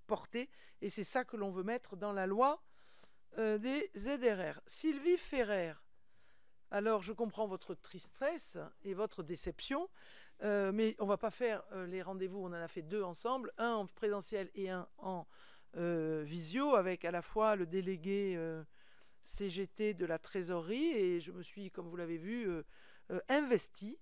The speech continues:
entre nos deux rendez-vous pour voir, euh, euh, la pertinence ou pas de la fermeture de cette trés-, de, de cette trésorerie. Mais je vais pas reprendre vos chiffres, on a déjà débattu du sujet. Je comprends, et, et moi je suis très respectueuse de votre conviction,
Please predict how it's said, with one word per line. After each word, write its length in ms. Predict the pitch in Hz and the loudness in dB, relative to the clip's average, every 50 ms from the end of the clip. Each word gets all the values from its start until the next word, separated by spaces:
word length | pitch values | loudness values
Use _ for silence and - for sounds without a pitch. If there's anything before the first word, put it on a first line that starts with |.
| - - - | -16 -12 -6
entre 260 | - 196 196 - - | -4 -4 -4 -4 -4
nos 140 | 196 190 175 | -4 -4 -2
deux 140 | 156 226 254 | 0 0 0
rendez-vous 460 | 247 226 226 208 196 190 202 233 262 | 2 2 0 0 -2 -2 -2 -4 -6
pour 200 | 233 - 190 160 | -6 -6 -6 -6
voir, 420 | 165 175 190 202 220 226 233 233 - - - | -2 0 0 0 2 0 -2 -4 -8 -14 -12
euh, 260 | 185 180 180 180 175 - - - - - | -10 -8 -6 -6 -8 -10 -12 -18 -18 -14
euh, 340 | 185 180 175 170 175 170 - | -12 -10 -8 -8 -8 -8 -6
la 120 | - 180 175 | -6 -6 -4
pertinence 600 | - 208 202 - - 208 202 208 202 185 - - - | -2 -4 -4 -4 -6 -6 -4 -4 -4 -4 -6 -10 -8
ou 80 | - 233 | -8 -6
pas 300 | 180 - 240 262 302 - - - - - - - - | 2 6 6 6 6 2 -6 -18 -20 -20 -20 -18 0
de 100 | 175 208 | 2 4
la 100 | 196 196 | 4 4
fermeture 460 | - - 208 196 196 190 - 247 254 | 6 6 4 4 4 0 -4 -4 -4
de 100 | 214 220 | -4 -4
cette 300 | - - 226 214 - 190 | 0 0 -2 -2 -2 -10
trés-, 300 | - - 214 202 170 190 - - | -8 -4 -4 -4 -4 -4 -8 -4
de, 120 | 185 190 185 - | -4 -4 -4 -4
de 180 | - 196 185 | -8 -8 -8
cette 200 | 190 - - - | -2 -2 -2 -4
trésorerie. 520 | - - 208 185 175 180 131 - 156 - - - - - - - - - - | -2 -4 -4 -2 -2 -2 -4 -6 -10 -14 -14 -16 -20 -20 -20 -20 -20 -10 -4
Mais 280 | 185 185 185 175 - - - - - - | 0 0 0 0 -2 -6 -14 -20 -20 -18
je 120 | - - 202 | -4 0 0
vais 60 | 190 | 4
pas 120 | - 226 | 6 6
reprendre 380 | 202 208 - - 208 202 175 196 | 4 6 4 2 2 2 0 0
vos 120 | 185 185 180 | -2 -2 -4
chiffres, 300 | - - 277 269 240 220 | -4 -6 -6 -4 -2 -2
on 80 | 202 | -2
a 80 | 185 170 | 0 0
déjà 240 | 175 190 175 196 190 | 0 0 0 0 0
débattu 340 | 190 175 175 175 - 185 | 0 0 -2 -4 -6 -10
du 120 | 170 165 160 | -12 -12 -12
sujet. 420 | - - 175 170 190 226 247 302 - - - - - - - | -12 -10 -6 -2 0 0 -2 -2 -6 -14 -18 -18 -18 -16 -10
Je 160 | - 170 226 | -4 -2 -2
comprends, 560 | 220 - 254 240 214 - 247 254 247 226 - - - - | 0 0 -2 -2 0 0 0 0 0 -2 -4 -8 -6 -2
et, 220 | 202 196 165 180 | 0 0 2 2
et 60 | 180 | 0
moi 140 | 180 202 233 | 0 0 -2
je 100 | 233 214 | -4 -6
suis 160 | - - - | -10 -12 -14
très 220 | - - - 339 339 | -14 -6 -4 -2 -2
respectueuse 720 | 294 277 - - 240 - - - - 226 202 185 147 - - - - - - - - - - | -2 -4 -4 -4 -6 -6 -6 -8 -4 -4 -4 -4 -4 -10 -16 -20 -20 -20 -20 -20 -20 -20 -12
de 100 | 170 165 | -10 -6
votre 180 | 180 180 175 - | -6 -6 -8 -8
conviction, 580 | - 190 175 165 - - - - 214 226 294 | -8 -10 -10 -10 -12 -12 -10 -6 -4 -4 -4